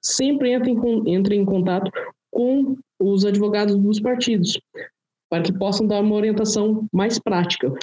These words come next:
porque essas mudanças jurisprudenciais, elas ocorrem de uma eleição para outra, então temos também algumas divergências entre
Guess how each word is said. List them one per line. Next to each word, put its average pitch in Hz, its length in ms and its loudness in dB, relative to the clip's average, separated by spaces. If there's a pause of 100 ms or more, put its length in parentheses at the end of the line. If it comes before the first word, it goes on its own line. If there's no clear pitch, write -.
(140)
porque 220 220 0
essas 226 680 0
mudanças 196 720 2
jurisprudenciais, 175 800 0
elas 180 220 0
ocorrem 233 400 0
de 190 80 0
uma 185 100 2
eleição 165 300 0
para 170 180 0
outra, 214 340 0 (420)
então 185 760 0 (1160)
temos 220 200 2
também 196 420 2 (240)
algumas 185 340 2
divergências 196 840 2
entre 170 340 0